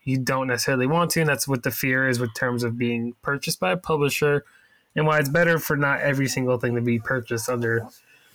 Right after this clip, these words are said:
either Microsoft, Sony, or Embracer, you know, or Ubisoft, or E A, or two K. It's, it's good to have independent studios 'cause then you have the independence to make what you want.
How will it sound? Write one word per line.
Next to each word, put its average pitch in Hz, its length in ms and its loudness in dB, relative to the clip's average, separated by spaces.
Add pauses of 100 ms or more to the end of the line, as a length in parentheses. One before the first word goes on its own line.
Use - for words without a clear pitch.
(460)
either 120 320 2
Microsoft, 117 760 -2
Sony, 120 600 -2
or 110 240 0
Embracer, 113 640 0
you 120 60 -2
know, 123 220 -2 (300)
or 131 120 2
Ubisoft, 135 560 2
or 123 120 2
E 127 180 4
A, 127 180 2
or 117 180 0
two 131 260 -4
K. 135 180 0
It's, 139 180 -4
it's 175 180 -2
good 208 160 2
to 196 80 2
have 190 260 2
independent 127 520 0
studios 131 340 2
'cause 139 160 -2
then 143 140 2
you 143 80 4
have 139 240 0
the 147 120 2
independence 151 580 0
to 135 60 -4
make 135 200 0
what 123 160 -4
you 131 120 0
want. 156 320 2